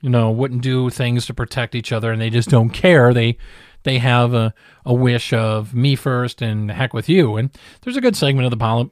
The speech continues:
uh, population out there that those of you that are selfish and self-righteous and narcissistic, or, you know, I would say even bordering on sociopaths out there. And,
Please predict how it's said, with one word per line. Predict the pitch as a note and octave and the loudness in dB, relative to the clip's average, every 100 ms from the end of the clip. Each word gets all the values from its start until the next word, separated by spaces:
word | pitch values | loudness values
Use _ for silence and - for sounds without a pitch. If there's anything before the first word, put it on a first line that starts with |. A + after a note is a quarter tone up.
| _ | _
uh, | A#2+ G#2+ | -2 0
population | G2 C#3+ C3+ A#2 E3 G#3 C3+ | 0 -2 0 2 2 2 0
out | A2 G#2+ | 0 0
there | B2 D3 | 0 2
that | C3+ B2 | 0 -4
those | C3 D3 A#2+ B2 | -6 -4 -4 -4
of | A2+ | -4
you | A#2 | -4
that | A2+ | -4
are | A2 | -6
selfish | - A2 A2+ - B2 - | -6 -4 -4 -2 -2 -2
and | A#2 F#2+ - _ _ _ | -4 -4 -8 _ _ _
self-righteous | - C#3+ B2+ C3 A#2+ A#2 - C3 - | -2 0 0 0 0 0 -2 -4 -2
and | A2 | 0
narcissistic, | B2 B2+ B2 - A#2+ - B2+ - | 0 0 -4 -4 -4 -4 -6 -4
or, | A2+ G2+ - _ _ _ _ _ | -6 -6 -10 _ _ _ _ _
you | A#2 | -4
know, | G#2+ G#2 G#2 - | -2 -2 -6 -6
I | A2+ A#2 | -4 -2
would | A2 | -2
say | A#2+ | -4
even | A2+ A2 | -4 -4
bordering | G2 A#2+ B2 A#2+ A#2 A#2 A2+ | -4 -2 -2 -2 -2 -2 -2
on | A2 A2 | -4 -4
sociopaths | - D#3+ D3+ B2 A2 - A2 G#2+ F#3+ | -2 0 0 -2 -4 -4 -2 -2 0
out | G#3 E3 | 0 2
there. | B2 G2 F#2+ | 2 2 0
And, | G2+ | -4